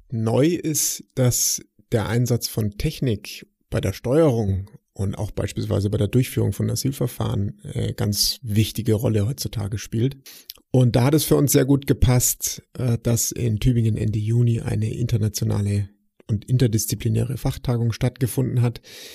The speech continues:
die sich mit diesem Thema auseinandergesetzt hat, wo RechtswissenschaftlerInnen,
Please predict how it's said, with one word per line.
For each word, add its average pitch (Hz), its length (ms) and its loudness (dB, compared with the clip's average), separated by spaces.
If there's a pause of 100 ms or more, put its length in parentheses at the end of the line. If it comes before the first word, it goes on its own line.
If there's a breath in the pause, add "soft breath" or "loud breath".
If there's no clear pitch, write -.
(200 loud breath)
die 120 80 2
sich 113 200 4
mit 113 180 2
diesem 117 240 2
Thema 117 320 4
auseinandergesetzt 135 1120 2
hat, 139 240 -2 (460 loud breath)
wo 113 420 2
RechtswissenschaftlerInnen, 117 1160 0